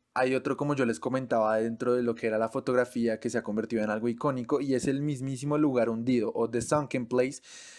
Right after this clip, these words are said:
¿A qué, a cuál es la simbología de, de este Sunken Place o de este lugar hundido? Resulta que Jordan Peele, por medio de las redes sociales, eh, creo que fue Twitter, sí, fue Twitter, por medio de un tweet,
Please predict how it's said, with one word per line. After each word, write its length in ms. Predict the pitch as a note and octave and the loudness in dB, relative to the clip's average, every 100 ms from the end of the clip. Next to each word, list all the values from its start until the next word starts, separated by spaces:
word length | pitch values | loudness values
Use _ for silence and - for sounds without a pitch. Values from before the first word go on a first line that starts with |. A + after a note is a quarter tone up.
| - _ - | -20 _ 0
¿A 80 | D#3 | 4
qué, 180 | E3 D#3 | 2 2
a 100 | D#3 | 0
cuál 180 | E3 F3 | 6 6
es 120 | F3 | 8
la 100 | F#3+ | 6
simbología 680 | F#3+ F#3+ F#3 D#3 D3 D#3+ E3+ | 6 4 6 4 4 4 4
de, 340 | D3+ C#3 B2 - | 2 0 0 -4
de 420 | B2 B2+ A#2+ A#2 A#2+ | -2 2 2 2 0
este 260 | C3 - C3 | -2 0 0
Sunken 440 | - C3+ B2 A#2 | 2 0 0 0
Place 300 | A#2+ A#2+ A#2+ | 2 2 4
o 40 | |
de 100 | A#2 | 4
este 240 | G#2+ G#2+ A2+ | 4 2 2
lugar 320 | A2+ G#2 - | 2 0 -2
hundido? 460 | A2 A2 A#2 F2 _ - - - - | -2 2 0 0 _ -20 -20 -20 0
Resulta 600 | E3 E3+ G#3 F3 E3 D#3+ - | 2 6 4 6 4 2 0
que 120 | D#3 | 4
Jordan 360 | D3+ C#3 C#3+ - | 6 4 -2 2
Peele, 380 | F3 E3 D#3 - | 4 6 2 0
por 140 | C#3+ C3+ | 0 4
medio 260 | B2+ B2 | 4 6
de 120 | B2+ | 6
las 180 | C3+ C#3+ | 6 6
redes 180 | B2 A2+ | 4 2
sociales, 520 | B2 C3+ A2+ A#2+ A#2+ - | 0 2 2 2 -4 -2
eh, 460 | A#2+ A2+ A2 G#2+ _ _ _ _ _ | 0 2 0 -4 _ _ _ _ _
creo 200 | C3 C3 | 0 0
que 100 | C#3 | 0
fue 160 | B2+ G#2+ | 0 0
Twitter, 420 | - F3+ F3 D#3 | 4 4 4 2
sí, 160 | C#3 | -4
fue 180 | G#2+ A#2 | 0 0
Twitter, 520 | A#2 E3+ G3 E3 - - | 4 2 4 2 2 -2
por 140 | C#3 | 0
medio 200 | C3 C#3 | 2 2
de 40 | D#3+ | 2
un 120 | D3+ | 4
tweet, 220 | E3 | 4